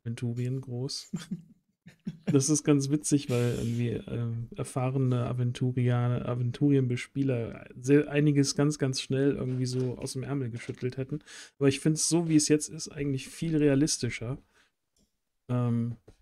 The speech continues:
Speaker 1: auch, dass ihr die, die, zum Beispiel jetzt die, die, äh, die Götter nicht zuordnen könnt und so, das ist, äh,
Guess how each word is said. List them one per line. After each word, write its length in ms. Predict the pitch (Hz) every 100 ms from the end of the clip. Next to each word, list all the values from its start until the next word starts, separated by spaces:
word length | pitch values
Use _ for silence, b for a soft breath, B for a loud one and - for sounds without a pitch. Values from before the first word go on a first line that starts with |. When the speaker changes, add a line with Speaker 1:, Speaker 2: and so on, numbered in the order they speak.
| _ _ _ _ _ _ -
Speaker 1:
auch, 160 | 120 -
dass 220 | 127 -
ihr 80 | 123
die, 180 | 120
die, 500 | 117 117 113 117 113 101
zum 160 | - 123
Beispiel 340 | 120 - 120
jetzt 260 | 117 113 -
die, 220 | 117 110
die, 280 | 110 107 110
äh, 180 | 113 107
die 160 | 113
Götter 300 | 107 117 123
nicht 260 | 113 113 -
zuordnen 480 | - 117 113 113 110
könnt 240 | 120 113
und 100 | 110
so, 140 | - 113
das 260 | 110 -
ist, 260 | 135 - -
äh, 300 | 143 -